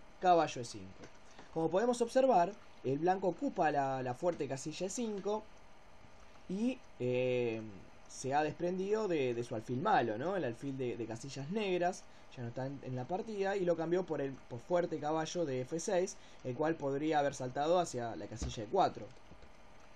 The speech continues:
Alfil D seis, caballo H cinco, torre F ocho y ahora una muy fuerte jugada posicional como F cuatro. Vean cómo el blanco posiciona todos sus peones en casillas negras,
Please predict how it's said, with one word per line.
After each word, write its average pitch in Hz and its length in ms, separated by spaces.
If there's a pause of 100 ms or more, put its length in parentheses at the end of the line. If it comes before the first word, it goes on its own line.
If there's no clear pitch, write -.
(320)
Alfil 117 260
D 135 100
seis, 208 320
caballo 175 380
H 131 120
cinco, 214 520 (680)
torre 208 160
F 247 220
ocho 247 220
y 226 100
ahora 202 500
una 190 220
muy 208 220
fuerte 175 320
jugada 151 360
posicional 185 600 (360)
como 185 400
F 156 300
cuatro. 95 360 (500)
Vean 226 280
cómo 240 220
el 202 80
blanco 180 480 (340)
posiciona 190 600
todos 247 260
sus 190 140
peones 226 300
en 170 80
casillas 156 420
negras, 135 560